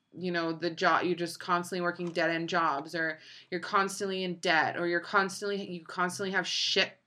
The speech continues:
boyfriends or girlfriends, or, you know, you, you're always surrounded by, like, losers, or,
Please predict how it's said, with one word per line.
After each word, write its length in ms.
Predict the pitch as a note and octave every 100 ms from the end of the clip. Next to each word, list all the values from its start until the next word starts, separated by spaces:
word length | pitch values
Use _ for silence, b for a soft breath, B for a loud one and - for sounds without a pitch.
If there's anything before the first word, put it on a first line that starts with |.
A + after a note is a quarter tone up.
| _ D#3+
boyfriends 720 | F3 F3+ F3 D#3+ D3 D3 D3+
or 80 |
girlfriends, 760 | D#3 D#3+ D#3+ D#3+ D#3 D3 D3 D3+
or, 300 | E3 E3 D#3+ B B B B
you 140 | F#3 F#3
know, 280 | F3+ E3+
you, 580 | E3 F3 F#3 F3 E3+ G#2 - _ _
you're 200 | F3 F#3
always 340 | F3+ G3 G3
surrounded 520 | - F#3 F3+ F3+ F3
by, 420 | E3 F3 E3+ E3+ E3+
like, 340 | E3 D#3 D#3+
losers, 880 | D#3+ E3+ F3+ F3+ F3 C3+ D#2+ E3 E3+
or, 420 | E3+ E3 E3 E3